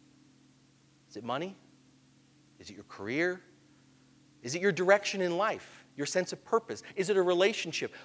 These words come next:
What is one thing this morning that comes to your mind when I ask the question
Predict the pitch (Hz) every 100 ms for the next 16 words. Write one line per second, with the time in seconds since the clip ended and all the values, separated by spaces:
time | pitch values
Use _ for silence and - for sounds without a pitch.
0 | - 220 165 135 135 175 233 269 269 -
1 | - 247 262 190 - 175 151 131 - -
2 | 139 - - 240 285 277 247 220 190 185
3 | 175 156 151 160 165 156 - 160 156 147